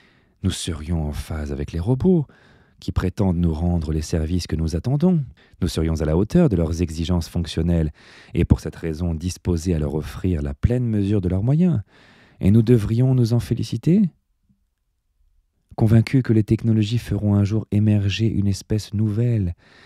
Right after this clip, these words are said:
qui sera délivrée des limitations dont souffrent encore l'humanité, la maladie, la vieillesse, la mort. Les utopistes du post-humain annoncent l'avènement prochain de la singularité,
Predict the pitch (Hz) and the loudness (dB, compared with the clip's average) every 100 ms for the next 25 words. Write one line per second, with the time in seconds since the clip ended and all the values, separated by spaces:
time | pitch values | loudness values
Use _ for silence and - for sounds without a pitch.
0 | - - _ - - 95 95 101 107 98 | -20 -20 _ -6 0 2 2 2 2 2
1 | 92 98 95 92 98 92 92 - 101 104 | 2 2 4 4 2 2 0 0 0 2
2 | 95 95 - 104 - 95 - 98 95 98 | 2 0 0 0 0 -2 0 0 2 2
3 | 95 101 98 104 98 95 92 95 87 98 | 2 0 2 2 4 4 2 0 0 0
4 | 98 92 92 90 98 98 95 - 92 85 | 2 2 0 0 0 0 -2 -4 -4 -2
5 | 92 98 92 80 - - - - 98 92 | 0 0 0 -2 -8 -18 -20 -4 0 0
6 | 101 104 - 110 - 95 90 98 104 - | 2 2 2 -2 -4 -8 0 0 0 -6
7 | 95 101 92 95 101 107 101 98 95 98 | -6 -6 -4 -4 -2 -2 -2 -2 0 2
8 | 98 104 95 - 98 - 107 98 98 92 | 2 2 0 -2 -4 -2 -2 0 0 -2
9 | 110 104 104 98 92 98 92 - 107 | -2 0 0 0 0 -2 -4 -2 -2